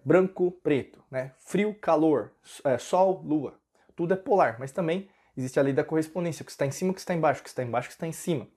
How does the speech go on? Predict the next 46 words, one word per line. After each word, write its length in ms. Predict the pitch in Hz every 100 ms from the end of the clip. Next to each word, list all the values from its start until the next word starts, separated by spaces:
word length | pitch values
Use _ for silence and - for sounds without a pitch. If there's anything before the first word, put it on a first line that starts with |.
| _ _
A 40 | -
mesma 200 | 104 113
coisa 160 | 135
está 100 | 127
acontecendo 320 | 139 151 160 156
com 100 | 160
você. 400 | 175 - 131 - _ _ - -
Se 120 | 139
você 160 | 143
agradece 600 | 220 196 165 147 143 143
mesmo 560 | 127 131 165 180 143 123 _ _ -
no 120 | 127
desespero, 640 | 107 107 - 151 160 131 _ _ _ _ _
você 240 | 131 -
sabe 300 | 139 147 151
que 60 | 160
tem 120 | 147
coisas 480 | 135 151 190 170 - _ _ _ _
na 120 | 135
tua 340 | - - 226 170
vida 480 | 117 135 196 127 - _ _ _
que 100 | -
tão, 400 | 143 - 156 185 185
que 100 | 156
podem 440 | - 143 190 175
ser 340 | 135 - 147 151
agradec-, 480 | 139 143 151 156 -
agraciadas, 760 | 139 143 151 - 147 135 98 110
né? 80 |
Então 180 | 131 147 139
vamos 160 | 143
pensar, 420 | 160 151 131 117 - _ _ -
eu 80 | 143
não 80 |
tenho 220 | 139 170 170
dinheiro 320 | 170 160 165
agora, 420 | 135 139 185 226 _ _ _
mas 80 | 139
eu 80 | 143
sei 100 | 151
que 80 | 170
eu 40 |
tenho 160 | 175 170
a 20 |
minha 160 | 196
vida, 400 | 196 160 147 135